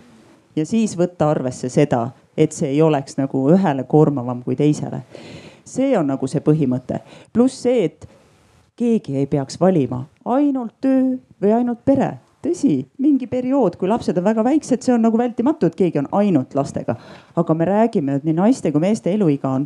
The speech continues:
pikk. Lastega osa on seal ikkagi suhteliselt piiratud aeg. Et selles mõttes, kui ma nüüd, äh, teen perena teadliku valiku, et, äh,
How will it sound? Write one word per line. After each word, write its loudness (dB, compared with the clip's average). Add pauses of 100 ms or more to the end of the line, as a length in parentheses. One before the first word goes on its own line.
pikk. 2 (520)
Lastega 0
osa 2
on -2
seal 2
ikkagi -4
suhteliselt -2
piiratud -2
aeg. 0 (380)
Et 0
selles -2
mõttes, 0 (500)
kui 0
ma -4
nüüd, 0
äh, 2
teen 2 (300)
perena 0
teadliku -2
valiku, 0 (360)
et, 0 (100)
äh, 2